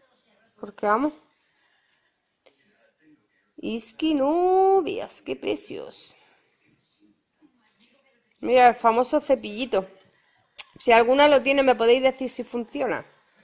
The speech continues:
Porque la verdad que tiene que ser la leche eso de, de peinarse y alisarse el pelo a la vez.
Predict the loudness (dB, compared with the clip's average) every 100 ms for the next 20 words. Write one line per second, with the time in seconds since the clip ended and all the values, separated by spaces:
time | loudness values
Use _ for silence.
0 | _ _ _ _ -12 -6 2 4 4 4
1 | 4 4 4 2 -2 -6 -20 _ _ _
2 | -20 _ -4 -2 -2 0 2 2 2 0
3 | -4 -4 -4 -2 0 -2 -4 -14 _ -8
4 | 0 2 4 2 2 4 4 2 -2 0
5 | -2 0 2 2 0